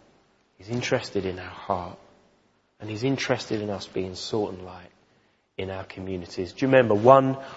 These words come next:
one person stood forward? One person stood up. And that whole camp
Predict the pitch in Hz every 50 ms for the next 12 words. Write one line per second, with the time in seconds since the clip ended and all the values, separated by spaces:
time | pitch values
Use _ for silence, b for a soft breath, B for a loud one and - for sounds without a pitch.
0 | B B - 123 139 151 165 170 160 - - 147 143 131 - - 113 104 98 -
1 | - - - 127 120 113 - - - 113 101 90 95 95 95 - _ _ _ _
2 | _ _ _ _ _ _ _ _ _ _ _ _ _ _ _ _ _ _ _ _
3 | _ _ _ _ _ - 156 175 170 160 147 - - 131 123 110 - - - 95
4 | 87 - - - - 135 123 104 101 82 - - - - - _ _ _ _ _
5 | _ _ _ _ _ _ _ _ _ _ _ _ _ _ _ _ _ _ _ -
6 | 107 110 110 110 107 107 - - - 127 123 117 110 - - - 110 95 85 80
7 | - -